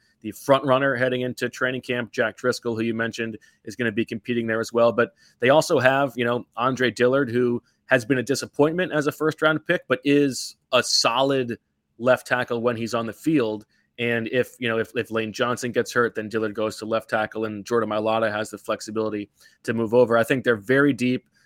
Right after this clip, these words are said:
You know, Jeff Stoutland, their offensive line coach, gets a lot of credit for that, but, uh, the, the players themselves deserve credit as well. And, and as for Cam Jurgens, their second round pick,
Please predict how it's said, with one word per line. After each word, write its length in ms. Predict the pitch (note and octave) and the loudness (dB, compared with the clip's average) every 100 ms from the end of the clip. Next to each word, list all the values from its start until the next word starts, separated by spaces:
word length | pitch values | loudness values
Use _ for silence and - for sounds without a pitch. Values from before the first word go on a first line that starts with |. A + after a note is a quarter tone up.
| _ - | _ -8
You 80 | |
know, 80 | A2 | -8
Jeff 220 | A2 D3+ | 2 2
Stoutland, 540 | - - B2+ C3 C3+ B2+ | 2 4 6 6 2 0
their 100 | B2 | 0
offensive 420 | A#2+ B2 A#2+ G#2 | 0 -4 -6 -2
line 200 | A#2+ A#2+ | -2 0
coach, 260 | A#2+ A2+ - | -2 -2 -4
gets 160 | A#2 | -6
a 40 | A2+ | -4
lot 140 | G#2 | -6
of 60 | - | 0
credit 320 | B2+ C#3 - | 2 2 0
for 100 | C#3+ | 0
that, 280 | C#3 D3+ - _ _ - | 0 0 -8 _ _ 4
but, 260 | A#2+ A#2 A#2+ | 4 4 2
uh, 200 | A#2+ A2 | -2 0
the, 160 | C#3 | 0
the 80 | B2+ | -2
players 420 | B2 D#3 D3+ C3+ | 0 2 4 2
themselves 720 | A#2 A2+ - C#3+ A#2+ G#2+ - - _ _ | 0 -4 0 4 4 2 -6 -20 _ _
deserve 360 | A#2+ A2 A2+ G#2+ | -10 -4 -4 0
credit 260 | B2 A#2 | 0 0
as 120 | A2+ | -2
well. 200 | A#2+ A#2 | 2 2
And, 180 | A2+ A#2+ | 2 -2
and 180 | A#2+ A#2+ | -2 -2
as 140 | B2+ | -2
for 160 | - A#2 | -2 -6
Cam 300 | - C3 A#2+ | -4 -4 -4
Jurgens, 400 | A2+ C3 A#2+ A2+ | 0 0 0 -4
their 120 | A#2 | -4
second 320 | A2 B2+ A#2 A2+ | -2 -2 -2 -4
round 200 | A2 - | -4 0
pick, 280 | B2 - | 0 0